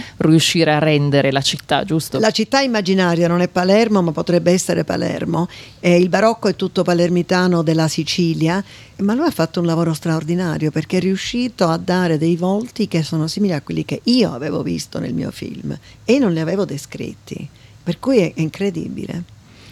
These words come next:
Speaker 1: Un film, diceva, perché è stato così scrivere La Mennulara, come
Speaker 2: M'è
Speaker 1: se
Speaker 2: venuto come
Speaker 1: venisse
Speaker 2: film, m'è venuto come film,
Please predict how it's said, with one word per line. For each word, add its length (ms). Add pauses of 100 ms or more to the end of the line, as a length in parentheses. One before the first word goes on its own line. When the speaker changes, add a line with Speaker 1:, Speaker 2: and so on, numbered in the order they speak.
(140)
Speaker 1:
Un 200
film, 480
diceva, 440
perché 280
è 60
stato 260
così 240
scrivere 460
La 80
Mennulara, 640
come 140
Speaker 2:
M'è 60
Speaker 1:
se 140
Speaker 2:
venuto 300
come 220
Speaker 1:
venisse 300
Speaker 2:
film, 200
m'è 140
venuto 380
come 180
film, 540